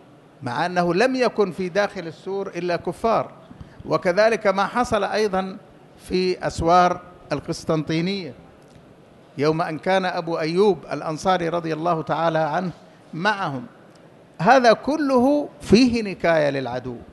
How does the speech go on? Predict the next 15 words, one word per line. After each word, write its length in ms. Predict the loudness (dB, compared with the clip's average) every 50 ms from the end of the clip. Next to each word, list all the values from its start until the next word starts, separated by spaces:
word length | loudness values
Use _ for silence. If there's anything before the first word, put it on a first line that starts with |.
| -20 -20 -20 -20 -20 -20 -16 -6
هذا 360 | 2 4 4 4 6 4 2
فيه 580 | 2 0 -2 -2 -2 0 0 -2 -2 -4 -8 -8
نفع 400 | -2 2 2 2 2 2 -2 -2
للمسلمين 720 | -2 0 -2 -2 -2 -4 -6 -6 -4 -4 -2 -2 -2 -2
في 160 | -2 -4 -4
بعض 260 | -2 -2 -2 -2 -2
الأحوال، 580 | -4 -4 -4 -6 -4 -2 0 0 0 0 -2 -4 -8 -16 -20 -20 -20 -20 -18 -10
فيما 300 | -8 -6 -4 -4 -4 -4
إذا 200 | -4 -4 -2 -2
تمكن 600 | -2 -2 -2 -4 -4 -4 -4 -2 -2 0 0 0
من 180 | -2 -2 -6 -6
كسر 500 | -4 -4 -4 -2 -2 -4 -4 -4 -6 -8 -12 -18 -20 -20 -20 -20 -20 -20 -20 -20 -20 -20 -20 -16 -8 -6
الباب 580 | -6 -4 2 4 6 6 8 6 4 2 0
أو 220 | -4 -4 -4 -4 -4
فتح 460 | -2 -2 -2 -2 -2 -8 -12 -14